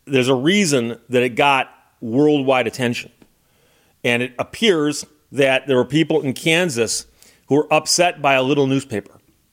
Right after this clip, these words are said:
And they decided to take on the little newspaper by shutting them down, by barging in with a warrant and seizing all of their stuff. That'll teach 'em. That'll teach 'em. And you'll recall that one of the publishers, uh,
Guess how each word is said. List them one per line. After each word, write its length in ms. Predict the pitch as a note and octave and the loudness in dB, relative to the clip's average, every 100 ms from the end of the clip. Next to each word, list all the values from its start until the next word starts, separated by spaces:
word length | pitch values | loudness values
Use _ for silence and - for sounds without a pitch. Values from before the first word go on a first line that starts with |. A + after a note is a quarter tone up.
| _ _ _ _ _ _ _ - - | _ _ _ _ _ _ _ -20 -4
And 200 | B2+ B2+ | -2 0
they 60 | C3+ | 0
decided 380 | B2 D#3+ D#3+ | 0 0 -2
to 80 | D3 | -4
take 240 | B2 D#3 D3 | -2 0 0
on 80 | C#3 | 0
the 60 | |
little 140 | C3 B2+ | 0 0
newspaper 520 | F#3+ E3+ B2 B2 A#2 _ - - | 0 0 0 0 -6 _ -20 -6
by 140 | - B2 | 0 0
shutting 420 | - - F3+ D#3 | 0 0 0 -2
them 140 | C#3 | -4
down, 420 | B2+ D#3+ B2+ A#2 C3 _ _ _ | 0 0 -2 -4 -8 _ _ _
by 200 | B2+ B2 | 0 0
barging 480 | A#2 D#3 E3 C#3 D3+ | 2 2 0 -2 0
in 220 | C3+ C3 | 0 2
with 280 | B2+ B2 B2 | 2 0 -2
a 280 | B2+ A#2 A#2+ - | -2 0 0 -2
warrant 560 | A#2+ C#3 G#3+ D#3 D3 - _ _ _ | -2 0 2 2 -2 -8 _ _ _
and 220 | D3 C3+ D3+ | -4 -2 -2
seizing 560 | - - F#3 F3+ D#3+ D#3 | -2 0 0 2 0 0
all 260 | D3+ D3 | 2 2
of 120 | C#3 B2 | 2 2
their 160 | B2+ | 0
stuff. 540 | - - D3+ - - - _ | 0 -2 -2 -4 -16 -20 _
That'll 240 | - D#3 F3+ | 0 0 0
teach 260 | D#3 C#3 | -2 -4
'em. 180 | D#3 D3 - _ _ | -4 -12 -18 _ _
That'll 220 | - C3+ D#3+ | 0 0 0
teach 280 | C3+ A#2+ | -4 -6
'em. 180 | B2 A#2+ _ - - _ - | -8 -14 _ -20 -20 _ -4
And 180 | B2+ C#3 | 0 2
you'll 100 | D#3+ | 2
recall 640 | F3 F#3 E3 D3 D3+ C3+ | 2 2 2 2 -2 -8
that 380 | A#2+ C3 B2+ B2+ | -2 2 2 0
one 180 | C3+ C#3+ | 0 0
of 40 | |
the 80 | C3+ | 0
publishers, 720 | - E3 E3+ D#3+ B2 G#2+ G#2 - _ _ _ _ - | 0 -2 0 -4 -2 -4 -6 -14 _ _ _ _ -4
uh, 680 | A2+ A2+ G#2+ G#2 G#2 G2+ | 0 2 2 2 -2 -4